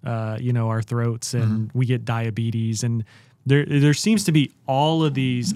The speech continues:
Speaker 1: underlying things to kind of destroy mankind. And, and I believe that starts with destroying the narrative of God.
Speaker 2: People who want to rule the world like Pinky and the Brain. In nineteen nineteen, after World War One, uh,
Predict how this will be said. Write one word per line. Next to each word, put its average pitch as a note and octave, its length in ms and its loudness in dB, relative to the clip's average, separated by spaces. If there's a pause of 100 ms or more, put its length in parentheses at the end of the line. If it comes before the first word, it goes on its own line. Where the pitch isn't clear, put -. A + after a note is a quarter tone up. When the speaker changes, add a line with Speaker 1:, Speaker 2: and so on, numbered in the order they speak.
Speaker 1:
underlying B2+ 760 0
things B2 400 -2
to A#2 380 -4 (520)
kind D#3+ 220 2
of B2 100 0
destroy A#2 920 -2 (600)
mankind. A#2 720 0
And, G#2+ 300 -4
and A2+ 400 -2
I A2+ 120 0
believe A#2 380 -2
that A2 180 -6
starts A2+ 340 -6
with G#2+ 140 -6
destroying A2 520 -2
the G#2+ 80 -2
narrative G#2+ 460 -2
of G2 180 -10
God. A2+ 400 -2 (220)
Speaker 2:
People A#3 280 -4
who F3+ 120 0
want E3 300 -6
to C#3 80 -6
rule C#3+ 240 -4
the C3 120 -6
world B2 280 -4
like B2+ 220 -10
Pinky C3+ 280 -8
and A#2+ 120 -6
the A#2+ 60 -8
Brain. - 420 -10 (180)
In C#3+ 100 -4
nineteen G3 380 -2
nineteen, C#3 500 -6
after A#2 220 -6
World B2+ 200 -6
War A#2 120 -6
One, A2+ 420 -6
uh, A#2 120 -8